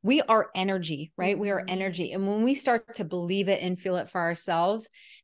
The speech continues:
Speaker 1: then we can actually orchestrate that to a-, happen outwardly. And I'll give you an example. I mean, this is just, like, the silliest little thing, right? 'Cause who cares about how many followers you have and all that kind of stuff? But it was just ironic. So I'll share this story.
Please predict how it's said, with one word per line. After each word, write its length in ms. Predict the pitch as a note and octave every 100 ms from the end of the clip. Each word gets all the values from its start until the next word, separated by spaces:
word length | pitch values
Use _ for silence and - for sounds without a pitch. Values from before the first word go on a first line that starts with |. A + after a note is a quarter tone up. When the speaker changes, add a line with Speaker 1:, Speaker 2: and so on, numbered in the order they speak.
| -
Speaker 1:
then 200 | G3 G3
we 120 | A3+
can 160 | A3+
actually 500 | - G3 G3+ - E3+ -
orchestrate 640 | A#3 A3+ G#3+ - F3+ F3
that 240 | F#3 E3 -
to 160 | E3 -
a-, 260 | F3+ F3 E3+
happen 520 | F#3+ G3 - A2 D#3 -
outwardly. 580 | G3 F#3 F3 D#3+ A#2+ - - - - _
And 120 | C#4
I'll 80 | D#4
give 140 | E4
you 80 | G4+
an 60 | D4+
example. 440 | G3+ F#3+ G3+ A#3
I 60 | F3
mean, 160 | F#3
this 180 | A#3+ D4
is 120 | C4
just, 200 | - A3
like, 220 | A3 F3+ - _
the 80 | -
silliest 560 | G#3 - G#3+ G#3+ G#3 -
little 160 | E3+
thing, 320 | D#3+ - - F#3
right? 240 | E3+ G3+ B3 - _ - - -
'Cause 260 | B3+ - - _ - A#3+
who 100 | D#4
cares 320 | D4 B3 B3
about 180 | G3+ G3
how 100 | G#3
many 200 | G3 G3+
followers 640 | F#3 F3 F3 E3 E3+ E3
you 80 | F3
have 180 | E3+ D#3+
and 80 | E3
all 100 | D#3
that 100 | -
kind 100 | E3
of 80 |
stuff? 200 | D#3 E3 D#3
But 160 | G3
it 60 | -
was 160 | B3 B3
just 200 | C#4 -
ironic. 460 | C4 A#3 F3+ D#3 F#3+
So 120 | -
I'll 60 | F#3
share 220 | - F#3
this 140 | F3+
story. 320 | - C3+ C#3